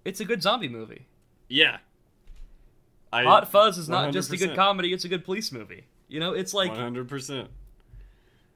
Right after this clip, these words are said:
Speaker 1: the comedy is, like, the core of it, 'cause it, it's a
Speaker 2: Mm-hmm.
Speaker 1: comedy at heart.
Speaker 2: Mm-hmm.
Speaker 1: But everything that surrounds it makes it funnier and just makes it a better movie.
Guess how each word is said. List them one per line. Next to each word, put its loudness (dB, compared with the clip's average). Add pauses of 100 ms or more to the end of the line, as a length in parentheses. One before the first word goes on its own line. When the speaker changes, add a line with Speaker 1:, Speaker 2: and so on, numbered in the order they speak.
(840)
Speaker 1:
the -8
comedy -2
is, -6
like, -4
the -14 (200)
core -4
of -14
it, -20 (320)
'cause -10
it, -4
it's -4
a -6
Speaker 2:
Mm-hmm. -8
Speaker 1:
comedy 0
at -12
heart. -16 (640)
Speaker 2:
Mm-hmm. -4 (320)
Speaker 1:
But -4
everything -4
that -4
surrounds -4
it -8 (400)
makes -4
it -10
funnier -2
and -10
just -6
makes -8
it -12
a -8
better -4
movie. -10